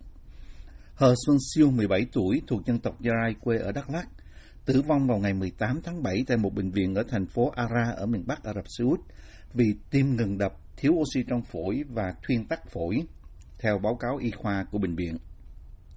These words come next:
Hơn hai tháng sau khi qua đời, thi thể của em hiện vẫn đang được bảo quản tại bệnh viện. Những thủ tục cuối cùng đang được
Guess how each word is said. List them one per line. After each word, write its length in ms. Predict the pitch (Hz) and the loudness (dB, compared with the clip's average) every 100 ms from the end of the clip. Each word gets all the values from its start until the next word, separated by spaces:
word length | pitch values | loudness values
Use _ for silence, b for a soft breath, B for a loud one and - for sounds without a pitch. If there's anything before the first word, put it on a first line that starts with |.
| - - B B B B B | -20 -20 B B B B B
Hơn 180 | - 156 | 6 8
hai 180 | 143 151 | 8 2
tháng 180 | 131 151 214 | 2 0 0
sau 100 | 165 | 0
khi 100 | 143 - | -2 2
qua 120 | 135 | 4
đời, 200 | 120 104 | 4 4
thi 100 | 127 127 | 2 0
thể 120 | 110 | 0
của 120 | 120 | 2
em 160 | 127 120 | 2 2
hiện 220 | 107 95 | 0 0
vẫn 220 | 90 98 | 0 0
đang 200 | 127 120 | 0 0
được 80 | 104 92 | -2 -2
bảo 140 | 95 - | -4 -2
quản 180 | 92 120 | -2 -2
tại 80 | 110 | -2
bệnh 140 | 95 95 | -2 0
viện. 280 | 95 92 92 - b b b b | 0 0 -2 -10 b b b b
Những 160 | 120 120 | 4 4
thủ 140 | - 123 | 2 0
tục 100 | 131 - | 0 0
cuối 140 | - 170 | 2 2
cùng 280 | - 110 101 127 | 4 2 2 2
đang 160 | 127 | 2
được 80 | 104 | 2